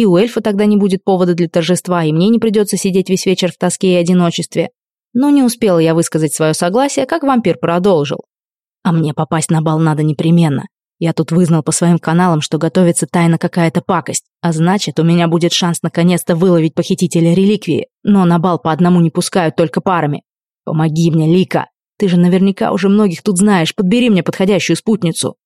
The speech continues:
Первым порывом было послать его куда подальше, но на бал все-таки хотелось сильнее. "А у тебя самого никого на примете нет?" Я попыталась прозрачно намекнуть. "Нет", Ирилихар вздохнул.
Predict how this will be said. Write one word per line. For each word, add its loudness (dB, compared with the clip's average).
Первым 0
порывом 2
было 2
послать -2
его 0
куда -2
подальше, -2
но 2
на 2
бал 2
все-таки -4
хотелось 0
сильнее. 2
"А 0
у 0
тебя -2
самого 2
никого -2
на 2
примете 0
нет?" 0
Я -4
попыталась -2
прозрачно -2
намекнуть. -2
"Нет", -2
Ирилихар 0
вздохнул. -2